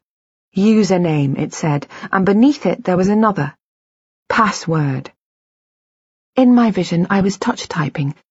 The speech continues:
my fingers dancing over the keys as if powered by instinct. I positioned the flashing cursor in the box marked username and held my hands above the keyboard.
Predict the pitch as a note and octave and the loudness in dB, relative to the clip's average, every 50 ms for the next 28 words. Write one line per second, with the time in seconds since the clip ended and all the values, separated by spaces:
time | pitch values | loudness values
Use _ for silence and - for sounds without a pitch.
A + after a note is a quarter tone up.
0 | _ - G3+ G3 G3 - A#3+ A3 G#3 G#3 G3 G3+ - G#3+ G#3 G3+ - - - E3 | _ -2 -2 -2 0 0 0 2 2 0 0 0 0 0 0 0 -2 -2 -2 -2
1 | D#3+ D#3 D#3 D#3 E3 F3 F3 - - G#3 F#3+ F3 E3 D#3 - D#3+ - F3 F3 - | 0 0 0 -2 -4 -6 -6 -4 -2 -2 0 0 0 -2 -2 -2 -4 -4 -4 -2
2 | - A3 G3+ F3 E3+ - - F#3 F3+ F#3+ - A3+ G#3+ G3 - - - C#3 C3 - | 0 0 0 0 0 -2 -2 -2 -2 0 0 0 -2 -2 -4 -4 -6 -6 -6 -8
3 | - - _ _ _ _ _ _ _ _ _ _ _ _ _ _ _ _ _ _ | -12 -18 _ _ _ _ _ _ _ _ _ _ _ _ _ _ _ _ _ _
4 | _ _ _ _ - A3+ A3 A3+ B3 - C#4+ C#4 - B3 G#3+ F#3+ F#3+ - - - | _ _ _ _ -2 -2 0 2 2 2 2 0 2 2 0 0 0 0 0 0
5 | F#3+ - - G3 F#3 - - A3+ A3 G3+ - F3+ E3 E3 E3+ F3 F3 G#3 G3+ - | 0 0 0 -2 -2 0 0 0 0 0 -2 -2 -2 0 0 0 0 0 0 -2
6 | - - F3+ E3+ E3+ D#3+ D#3 - - - F#3 F3+ F3+ D#3 C#3+ - D3+ D3 C#3+ C3+ | -2 -4 -2 0 0 0 0 -2 -2 -4 -2 0 0 0 0 0 -2 -2 -2 -2
7 | C3+ C#3 D3 E3+ _ _ _ _ - - G#3+ G3 G3 A3 A3+ A#3 A#3+ A#3+ A#3 A#3 | -2 -4 -4 -6 _ _ _ _ -4 -2 0 0 2 2 2 2 2 2 2 2
8 | A3 G#3+ G3 G#3 G3+ F3 D#3+ D#3+ D#3+ E3 F#3+ F3+ G#3+ A3 G3 - A3 G#3 - A#3+ | 2 4 4 2 2 2 2 2 0 0 -2 0 -2 -2 -2 -2 -6 -2 0 0
9 | A#3 A3 F#3+ E3 D3+ C#3+ C#3+ C#3+ | 0 0 0 -2 -2 -2 -2 -4